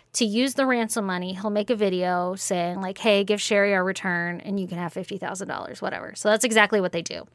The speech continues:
And they make and publish the video of Cameron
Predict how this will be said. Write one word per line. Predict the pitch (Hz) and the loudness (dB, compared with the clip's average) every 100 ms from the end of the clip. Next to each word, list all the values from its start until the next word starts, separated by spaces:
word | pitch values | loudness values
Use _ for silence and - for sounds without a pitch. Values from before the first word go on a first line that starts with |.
| _ - | _ 2
And | 220 220 | 4 4
they | 220 | 6
make | 247 311 | 4 4
and | 330 | 2
publish | 277 269 294 - | 4 4 2 2
the | |
video | 233 190 180 | 2 2 2
of | 190 - | 0 -2
Cameron | - 247 240 208 185 233 277 | 0 2 4 2 0 -2 -4